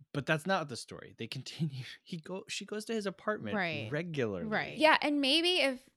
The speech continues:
Speaker 1: Ezra Fitz belongs in jail.
Speaker 2: <laughs>
Speaker 3: Wow.
Speaker 2: <laughs>
Speaker 3: Yeah.
Speaker 1: And that is my
Speaker 2: A
Speaker 1: perspective.
Speaker 2: lot
Speaker 3: Sure.
Speaker 2: of men on this show belong in jail.
Speaker 3: Yeah.
Speaker 1: Yeah.
Speaker 3: They all like the young girls.
Speaker 1: Well, Rosewood belongs in jail. Yeah.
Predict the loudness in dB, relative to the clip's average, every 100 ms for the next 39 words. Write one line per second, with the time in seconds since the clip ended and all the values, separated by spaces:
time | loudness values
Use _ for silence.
0 | 0 2 2 0 -2 -2 -2 -6 _ -4
1 | -2 0 0 -4 -8 -8 -8 -6 4 6
2 | 8 6 2 2 4 4 4 2 0 -2
3 | -2 -4 -4 -4 0 6 10 12 12 10
4 | 10 10 10 4 4 8 10 10 8 6
5 | 6 6 2 0 0 0 0 -2 -2 -2
6 | -4 -6 -4 0 2 0 -2 -8 -10 -6
7 | -2 0 2 2 0 -2 2 6 6 8
8 | 10 12 12 10 10 6 8 8 6 2
9 | 0 2 2 2 -2 -6 -10 _ _ _
10 | _ _ _ 4 6 8 8 8 6 2
11 | -2 -2 -2 -2 0 -2 -4 -6 -6 -8
12 | -10 -14 -10 -6 -6